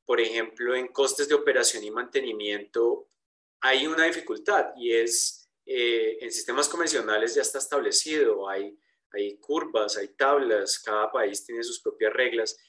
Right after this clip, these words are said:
En los sistemas suts no es tan fácil. Si bien ha habido esfuerzos para crear algunas funciones de costeo, tanto de, eh, implementación como de operación y mantenimiento,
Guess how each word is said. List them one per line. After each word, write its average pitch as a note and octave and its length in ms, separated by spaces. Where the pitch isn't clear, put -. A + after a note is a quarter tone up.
En C3+ 140
los C3+ 80
sistemas B2+ 420
suts C3+ 240
no C3 220
es A#2+ 180
tan A#2 180
fácil. - 600
Si B2 240
bien A#2 320
ha B2+ 60
habido C3 240
esfuerzos C3+ 420
para B2+ 280
crear G#2+ 300
algunas A#2 380
funciones A2 680
de - 180
costeo, G#2+ 960
tanto A#2 340
de, G2+ 300
eh, G#2 320
implementación G#2+ 880
como B2 300
de G#2+ 180
operación G2+ 500
y A2+ 60
mantenimiento, G#2 840